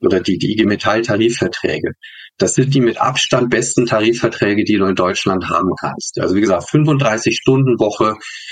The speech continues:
viele Zulagen, an sich ein, ein sehr, äh, sehr ordentliches Gehalt. Also wenn du das noch mit den Zulagen alles siehst, das ist, also du bist da nicht unbedingt auf der Schattenseite des Lebens, wenn du in so einem Tarifvertrag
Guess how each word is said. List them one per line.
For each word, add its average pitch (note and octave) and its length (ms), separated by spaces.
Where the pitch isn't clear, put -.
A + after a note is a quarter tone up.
viele C#3+ 300
Zulagen, G#2 680
an G#2 140
sich A#2+ 260
ein, A2 200
ein G#2 160
sehr, G#2+ 300
äh, G#2 280
sehr A#2+ 280
ordentliches G#2 800
Gehalt. A2 560
Also G2+ 240
wenn G2+ 140
du G#2+ 80
das G#2+ 220
noch G#2+ 120
mit G#2+ 160
den G2+ 100
Zulagen A2+ 420
alles G2+ 240
siehst, G#2 320
das - 160
ist, - 260
also G2 180
du - 160
bist - 240
da G2 100
nicht A2+ 260
unbedingt G#2 520
auf - 180
der - 120
Schattenseite - 560
des A2+ 140
Lebens, A2+ 340
wenn G#2 140
du G#2+ 80
in G2+ 80
so G#2+ 80
einem G2 120
Tarifvertrag G2+ 760